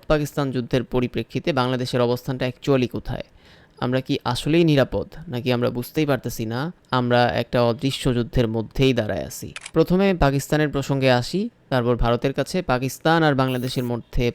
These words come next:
পার্থক্যটা কি সেই প্রসঙ্গে যাব। তাহলে একেবারে ক্লিয়ার হয়ে যাবে আমরা কোথায় দাঁড়ায় আছি। একই সাথে ভারত কেন পাকিস্তানের সাথে সীমান্তে উত্তেজনা তৈরি করলো এবং পাকিস্তানের একেবারে ডিপে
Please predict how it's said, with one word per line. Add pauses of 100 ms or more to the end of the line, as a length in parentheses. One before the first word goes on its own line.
পার্থক্যটা
কি
সেই
প্রসঙ্গে
যাব। (400)
তাহলে
একেবারে
ক্লিয়ার
হয়ে
যাবে (100)
আমরা
কোথায়
দাঁড়ায়
আছি। (500)
একই
সাথে
ভারত
কেন
পাকিস্তানের
সাথে
সীমান্তে
উত্তেজনা
তৈরি
করলো (520)
এবং
পাকিস্তানের
একেবারে
ডিপে